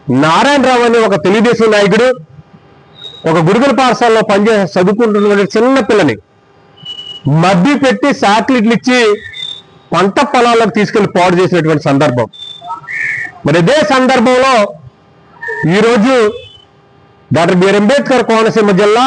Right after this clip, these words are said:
ఐపోలవరం మండలంలో బాణాపురం అనే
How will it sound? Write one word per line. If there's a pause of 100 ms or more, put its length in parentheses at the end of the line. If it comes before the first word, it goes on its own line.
(220)
ఐపోలవరం
మండలంలో (1000)
బాణాపురం
అనే